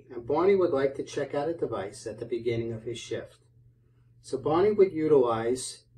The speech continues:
his employee badge and tap the badge against the badge reader.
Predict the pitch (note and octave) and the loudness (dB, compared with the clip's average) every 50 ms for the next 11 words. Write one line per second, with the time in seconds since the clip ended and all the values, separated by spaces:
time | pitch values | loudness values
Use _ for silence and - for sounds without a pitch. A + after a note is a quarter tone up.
0 | - - _ - - C3+ C3 D#3 D#3+ E3 - F3+ F3 C#3+ C3 A#2+ A2 B2 A2 G2 | -20 -20 _ -6 -6 -4 -4 -4 -6 -2 2 4 6 6 6 4 4 0 -4 -4
1 | G2 G2+ - - - - - - _ - _ - _ _ _ _ _ - B2+ B2 | -4 -6 -8 -12 -18 -20 -20 -20 _ -20 _ -20 _ _ _ _ _ -16 -16 -12
2 | - - F3 F#3+ G3 - - F#3 - D3+ C#3 C3 B2+ B2+ B2 B2 - B2+ A#2+ B2 | -6 -4 -4 -4 -4 -4 -4 -2 2 2 2 4 4 2 0 0 -2 -4 -6 -4
3 | A#2+ A#2+ A#2 - - - B2+ A2+ - A#2 A2 A2+ A2 G#2+ - A2+ A2+ A2+ A2 G#2 | -6 -6 -8 -10 -8 -8 -6 -4 -4 -4 -2 -4 -6 -6 -8 -8 -8 -6 -6 -8
4 | G#2 - - | -10 -14 -16